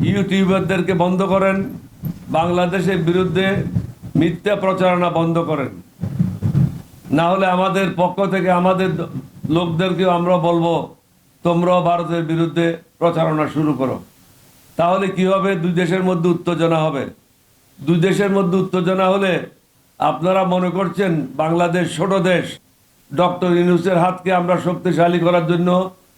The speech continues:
যা যা করা প্রয়োজন, বর্তমান সরকারকে শক্তিশালী করা যা যা প্রয়োজন, এলডিবির পক্ষ থেকে আমরা সেটাই করব। আমি পুনরায় ভারতকে অনুরোধ করব, দি-,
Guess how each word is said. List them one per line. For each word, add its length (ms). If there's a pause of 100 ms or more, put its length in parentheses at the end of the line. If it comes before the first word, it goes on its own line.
(220)
যা 280
যা 120
করা 300
প্রয়োজন, 600 (640)
বর্তমান 560
সরকারকে 520
শক্তিশালী 600
করা 220 (140)
যা 180
যা 160
প্রয়োজন, 640 (520)
এলডিবির 520
পক্ষ 260
থেকে 240
আমরা 240
সেটাই 380
করব। 400 (640)
আমি 240
পুনরায় 560
ভারতকে 440
অনুরোধ 380
করব, 520 (1300)
দি-, 160